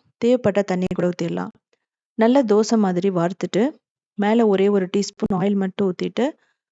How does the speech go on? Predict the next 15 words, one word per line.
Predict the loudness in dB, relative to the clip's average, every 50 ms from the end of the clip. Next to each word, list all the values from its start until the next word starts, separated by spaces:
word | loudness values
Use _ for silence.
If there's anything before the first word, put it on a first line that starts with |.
| _ _ 2
மூடி | 2 4 4 4 4 4
வச்சு | 2 2 -2 -4 -2 -2
ஒரு | 0 0 0
ரெண்டு, | 0 0 2 2 2 0 -2 -6 _ _ _ _ -2
ரெண்டு | 0 2 2 4 4
நிமிஷம் | 2 2 0 0 0 0
மட்டும் | 2 2 0 0
வேக | 0 -2 -2 0 0
வச்சீங்க | -2 -2 -2 -2 -2 0 0 2 0
அப்படின்னா, | 0 -2 -2 -4 -4 -4 -2 -2 -4 -4 -6 -10 -20 _ _
ரொம்ப | -6 -4 -4 -2 0 0 0
மொறு | 2 2 4 4 2 2 0 0
மொறுன்னு | 2 2 2 0 0 -2 -4 -4 _ _ _ _ _ _ _ _ _ _ 0
கிறிஸ்பியான | 2 2 2 2 -2 -6 -4 -2 0 0 0 0 0
நமக்கு | 0 0 -2 -4 -4 -4 -4